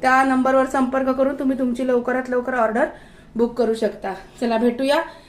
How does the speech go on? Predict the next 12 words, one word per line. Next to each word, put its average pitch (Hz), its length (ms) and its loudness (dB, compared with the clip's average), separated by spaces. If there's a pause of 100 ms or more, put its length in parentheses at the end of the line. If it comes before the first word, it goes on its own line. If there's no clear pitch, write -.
(160)
अशाच 302 320 0
नवीन 294 260 -2
व्हिडिओमध्ये 277 560 0
नवीन 262 300 0
विषयावर 247 500 0
उद्याला. 294 380 0 (460)
तोपर्यंत 233 360 -2
स्वतःची 226 400 -6
काळजी 233 420 -2
घ्या. 285 320 -2
बाय 233 260 -6
बाय. 240 680 -6